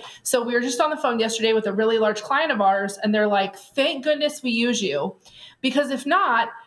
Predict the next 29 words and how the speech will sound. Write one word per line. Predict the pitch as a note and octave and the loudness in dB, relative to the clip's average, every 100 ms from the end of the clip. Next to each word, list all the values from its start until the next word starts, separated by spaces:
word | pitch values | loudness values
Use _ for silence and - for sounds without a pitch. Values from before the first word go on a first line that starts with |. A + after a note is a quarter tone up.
| _ - | _ -4
we | B3+ | -2
would | B3 D4 | 0 0
have | D4+ | 0
just | D4+ C#4+ | -2 -2
had | C#4+ C4+ | 0 0
to | B3+ | 0
ship | A#3+ - B3+ B3+ | -2 0 0 -4
four | - - D#4+ D#4+ D#4+ E4 E4 | -10 -2 0 2 0 -2 -6
huge | - - - D4+ D#4+ E4 E4 D#4+ C4 - | -6 -4 0 2 2 2 0 -2 -4 -8
boxes | F#3+ B3+ B3 - B3 G#3+ | 0 2 2 -2 -4 -2
of | A3 | -2
paper | - F4 F#4 G3+ G3+ G#3 - - | -2 -4 0 2 0 -2 -8 -4
from | C4+ B3 | 0 2
one | C#4 | 2
of | D4+ | 2
our | B3+ A#3+ | 2 2
outsourced | B3+ C#4 B3+ B3 | 2 2 0 0
locations | A3+ A3 G#3+ G#3+ A3 | 0 0 0 0 0
that | A3 | 0
somebody | - C4+ B3+ | 0 -2 -2
kept | C#4 C4 - - | 0 0 -2 -2
throwing | A#3+ A#3+ B3+ B3 | 0 2 2 0
all | A3+ A3+ | 2 2
the | A3 | 2
toll | A3 A3+ A3+ | -2 0 2
and | A3 | 0
ticket | G#3+ A3 A3 | 0 -2 -2
bills | B3+ C#4+ C#4+ | 0 0 0
in, | D#4 E4 | 0 0